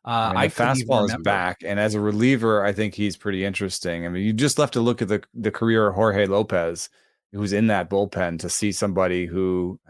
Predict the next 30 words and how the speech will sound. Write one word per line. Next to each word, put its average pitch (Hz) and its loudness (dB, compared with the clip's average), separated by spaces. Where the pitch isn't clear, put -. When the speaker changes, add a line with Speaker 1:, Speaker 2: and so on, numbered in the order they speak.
Speaker 2:
struggled 110 0
along 104 2
as 87 -4
a 90 -4
starter 95 2
and 92 -6
immediately 95 0
became 90 -4
an 87 -4
impact 87 -2
reliever. 82 -2
We 117 2
might 160 4
be 160 2
seeing 139 2
that 123 4
with 92 -4
both 107 4
these 80 -8
guys, 73 -2
'cause - -10
Carlos 135 2
Hernandez's 113 0
best 104 0
pitch 101 -2
is 85 -6
his 76 -8
four-seamer. 117 2
He 101 0
has, 98 2